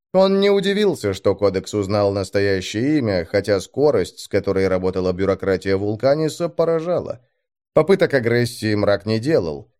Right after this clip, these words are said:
Знал, что он один на один, даже с ножом в руках, ничего не сделает элите. «У нас есть несколько вопросов», — продолжил кодекс, садясь напротив. Его руки лежали на столе,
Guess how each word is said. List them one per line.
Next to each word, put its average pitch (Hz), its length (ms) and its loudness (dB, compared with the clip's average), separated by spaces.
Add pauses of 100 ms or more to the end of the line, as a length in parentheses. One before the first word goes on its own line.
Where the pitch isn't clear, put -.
Знал, 127 380 2
что 95 240 0
он 92 140 2
один 95 320 -2
на 101 180 0
один, 104 420 -2
даже 107 240 0
с - 120 -8
ножом 120 480 2
в 107 60 -6
руках, 123 500 0
ничего 156 640 0
не 151 160 0
сделает 123 580 0
элите. 92 560 -4 (1120)
«У 180 160 6
нас 226 360 2
есть 214 440 2
несколько 190 640 2
вопросов», — 147 600 2 (460)
продолжил 101 600 2
кодекс, 123 480 2
садясь 95 480 0
напротив. 87 680 -4 (260)
Его 151 320 4
руки 196 220 2
лежали 170 320 2
на 156 160 0
столе, 117 500 0